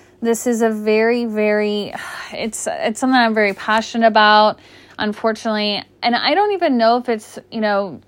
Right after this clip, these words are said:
I don't like using the word fraud. I don't know if it's people trying to be fraudulent or if they've just been taught, um, with old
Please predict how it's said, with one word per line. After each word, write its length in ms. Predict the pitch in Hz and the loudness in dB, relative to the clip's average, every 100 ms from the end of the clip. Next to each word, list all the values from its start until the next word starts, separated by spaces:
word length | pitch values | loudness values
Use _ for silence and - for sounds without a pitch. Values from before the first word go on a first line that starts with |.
| _ _ - _ | _ _ -20 _
I 140 | - 240 | -2 2
don't 160 | 254 | 2
like 200 | 220 214 | 0 -2
using 220 | 214 202 | -4 -4
the 100 | 196 | -4
word 220 | 196 190 180 | 0 -2 -2
fraud. 560 | - 202 190 190 190 | 2 6 8 6 4
I 80 | 208 | 2
don't 160 | 254 254 | 0 2
know 120 | 226 | 0
if 80 | 214 | 0
it's 120 | - | -10
people 420 | - 214 208 185 _ - | -10 -4 -4 -4 _ -20
trying 400 | - 220 214 220 | -4 0 2 2
to 40 | 220 | 0
be 140 | 226 | -2
fraudulent 640 | 214 220 208 214 214 214 - - - - - | 0 4 4 2 0 0 -4 -18 -20 -20 4
or 200 | 269 269 | 6 6
if 140 | 254 | 2
they've 380 | 233 226 240 226 | -10 0 2 2
just 280 | 220 233 - | 0 -4 -2
been 180 | 220 196 | -4 -4
taught, 800 | - - 220 214 - - - - _ _ _ _ _ _ | -8 4 6 6 0 -14 -20 -20 _ _ _ _ _ _
um, 720 | 220 208 196 180 170 139 160 | 4 6 6 4 -2 -12 -2
with 220 | 220 220 | 0 0
old 420 | - 226 226 220 | 2 4 6 4